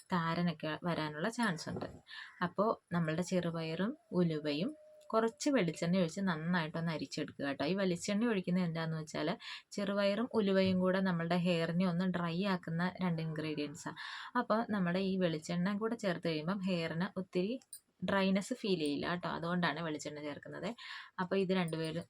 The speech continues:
രണ്ട്, ഇത്, ഇത് രണ്ടും കൂടെ നന്നായിട്ടൊന്ന് അരി-, അരച്ച് എടുക്കുക. എന്നിട്ട് നമ്മളുടെ ഈ സ്കാൽപ്പ്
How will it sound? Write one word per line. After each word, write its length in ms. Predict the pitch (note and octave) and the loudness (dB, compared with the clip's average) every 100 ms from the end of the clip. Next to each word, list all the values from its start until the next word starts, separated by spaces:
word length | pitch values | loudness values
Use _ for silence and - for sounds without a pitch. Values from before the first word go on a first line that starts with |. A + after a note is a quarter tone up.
| F3+ | 0
രണ്ട്, 360 | F3 E3 E3+ - | 2 2 -2 -2
ഇത്, 200 | G3+ G#3+ G3 - | 2 2 2 -4
ഇത് 200 | F#3+ A3+ | -2 0
രണ്ടും 340 | G3 F3+ F3 | 2 4 4
കൂടെ 240 | E3+ F3+ A3+ A#3+ | 2 0 -2 -2
നന്നായിട്ടൊന്ന് 640 | G3+ F3+ F3+ F3 F3+ F3+ E3 | 0 2 2 0 0 0 0
അരി-, 220 | D#3 D#3+ _ _ - | -2 -8 _ _ -4
അരച്ച് 680 | D#3+ E3 - _ _ - B3+ - _ _ _ | -2 -2 -6 _ _ -4 -4 -6 _ _ _
എടുക്കുക. 420 | F3 D3+ C#3 - E3 C4 - - | -6 -6 -8 -6 -4 -4 -6 -8
എന്നിട്ട് 380 | G3 E3+ D#3+ B3 C#4+ | -4 -4 -2 -4 -4
നമ്മളുടെ 380 | G#3 F#3+ F#3 D#3+ | -2 0 0 -2
ഈ 100 | E3+ | -6
സ്കാൽപ്പ് 640 | F#3+ - A#3+ A3 F3+ - | -8 -6 -4 -2 -4 -6